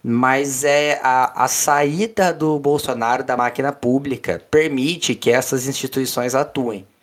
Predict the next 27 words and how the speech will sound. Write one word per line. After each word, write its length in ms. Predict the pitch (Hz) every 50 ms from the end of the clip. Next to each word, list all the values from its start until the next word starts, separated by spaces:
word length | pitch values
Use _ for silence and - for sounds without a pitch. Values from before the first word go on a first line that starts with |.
| _ _ _ _ -
já 240 | 110 117 117 113
que 240 | 117 - - - 131
não 300 | 131 131 131 139 147 139
é 160 | 131 123 127
mais 260 | 135 139 139 143 135 143
um 140 | 147 143
confronto 840 | 139 - - 139 147 151 147 - - - 135 123 127 143 143 - 151
contra 380 | 147 - 143 143 151 147 147 143
um 140 | 147 156 170
poder 380 | - - 170 165 160 - 131 135 - _ _ _ _ _ _ _ _
específico. 920 | - - - - 113 107 - - 107 95 90 - - - - - - 85 - - _ _ _ _ _ _ _
Porque, 340 | - 113 113 110 - 127 123 123
no 100 | 131 139
fundo, 280 | 139 - 147 151 170
é 100 | 214 214
isso, 200 | 170 139 127 -
ele 140 | 135 123 139
centralizou 1080 | 135 - - 147 143 143 147 147 147 143 135 123 113 117 127 131 165 202 180 143 113 -
o 60 | -
executivo 600 | 127 120 131 135 135 - - - 147 143 - 165
nele. 340 | 156 147 147 143 135 139 - _ - - - _ _ _
Tudo 120 | - 151 143
bem 160 | 139 165 185
que 80 | 185
ele 140 | 190 175 -
é 80 | 165 151
presen-, 440 | 151 151 147 139 127 127 120 117